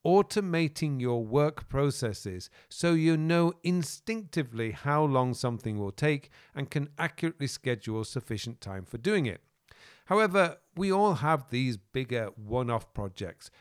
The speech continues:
that do not fit neatly into our carefully curated week. The challenge we face is finding time for doing them. Over the last two weeks, I've been working on the Time and Life Mastery course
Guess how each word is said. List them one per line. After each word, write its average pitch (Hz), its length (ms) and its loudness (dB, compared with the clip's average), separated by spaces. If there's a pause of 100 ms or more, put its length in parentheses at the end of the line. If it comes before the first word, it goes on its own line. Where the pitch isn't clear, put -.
that 143 240 -6
do 165 240 2
not 147 260 0
fit - 360 -4
neatly 139 580 0
into 113 300 -6
our 107 140 -4
carefully 117 600 -4
curated 98 680 -6
week. 147 380 -2 (440)
The 170 100 -4
challenge 220 560 0
we 143 120 2
face 110 420 -2
is 120 160 -6
finding 143 640 -2
time 113 420 -4
for 107 160 -4
doing 123 540 0
them. 82 300 -12 (680)
Over 220 160 8
the 233 120 6
last 175 320 4
two 165 140 0
weeks, 160 340 -2
I've 123 160 -4
been 127 380 -4
working 127 360 0
on 110 160 -4
the 110 80 -8
Time 110 380 -6
and 107 100 -6
Life 101 300 -8
Mastery 98 400 -8
course 104 320 -10